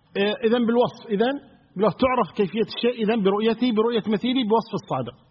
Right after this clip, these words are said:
أما التمثيل، التمثيل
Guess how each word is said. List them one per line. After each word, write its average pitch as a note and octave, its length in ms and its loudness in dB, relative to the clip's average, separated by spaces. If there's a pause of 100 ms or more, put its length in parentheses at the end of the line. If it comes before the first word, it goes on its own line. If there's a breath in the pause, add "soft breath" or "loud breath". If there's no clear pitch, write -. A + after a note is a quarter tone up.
(580 loud breath)
أما D4+ 220 0
التمثيل، G3 680 -4 (1040)
التمثيل F3 680 -6